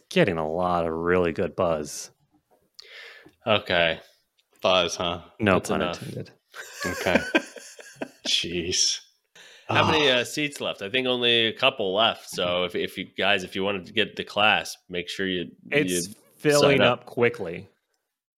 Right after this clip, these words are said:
Speaker 1: just like my swollen finger was after I was attacked.
Speaker 2: Mm-hmm. <laughs>
Speaker 1: So use your unswollen fingers because you all have not been attacked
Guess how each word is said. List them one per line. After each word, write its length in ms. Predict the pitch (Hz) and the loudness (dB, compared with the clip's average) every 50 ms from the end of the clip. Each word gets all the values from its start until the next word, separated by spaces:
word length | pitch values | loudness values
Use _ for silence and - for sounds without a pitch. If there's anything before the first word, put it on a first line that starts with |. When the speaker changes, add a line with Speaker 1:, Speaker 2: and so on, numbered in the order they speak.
| _ - | _ 2
Speaker 1:
just 240 | - 123 117 - - | 4 4 4 4 4
like 180 | 131 113 90 | 4 2 2
my 140 | 117 110 101 | 0 -2 -2
swollen 440 | - - - 127 120 117 117 117 107 | -2 0 2 4 4 4 4 0 -2
finger 380 | - - 151 147 147 151 147 | -2 0 0 2 2 2 2
was 380 | 139 139 139 139 139 - - - | 2 4 4 2 2 0 -2 -4
after 320 | 113 113 110 110 - 120 | -2 -2 -2 -2 0 0
I 140 | 107 101 101 | 2 2 2
was 120 | 101 95 87 | 2 0 -2
attacked. 640 | 92 - - 139 135 131 139 139 - - - - _ _ _ _ _ - | -6 -2 0 2 2 2 2 -2 -4 -10 -18 -20 _ _ _ _ _ -14
Speaker 2:
Mm-hmm. 340 | - - 339 220 170 185 240 - - - - _ _ _ _ - - - - 240 | -4 0 0 0 2 2 0 0 0 -4 -18 _ _ _ _ -10 -8 -4 -2 -2
<laughs> 0 | - - - - - - _ _ _ _ _ _ _ - | -2 -4 -6 -14 -14 -14 _ _ _ _ _ _ _ -2
Speaker 1:
So 380 | - 120 107 101 95 92 95 - | 2 4 4 4 4 2 0 -2
use 280 | - 110 120 127 120 123 | -2 0 0 2 2 4
your 140 | 151 156 | 4 6
unswollen 580 | 143 123 143 180 190 - - 135 113 113 107 101 | 6 6 6 6 4 4 4 4 4 4 2 2
fingers 360 | - 120 107 104 104 104 98 | 2 2 4 4 2 2 0
because 360 | - 113 107 - 123 107 90 | 0 -4 0 2 2 2 2
you 240 | 98 101 107 110 113 | 2 0 0 0 2
all 200 | 113 120 120 117 | 2 4 4 4
have 100 | 110 92 | 2 2
not 240 | 110 135 156 160 - | 2 2 2 2 2
been 80 | - 104 | 0 -2
attacked 420 | 101 - - 104 104 104 - | 0 0 0 0 0 -2 -4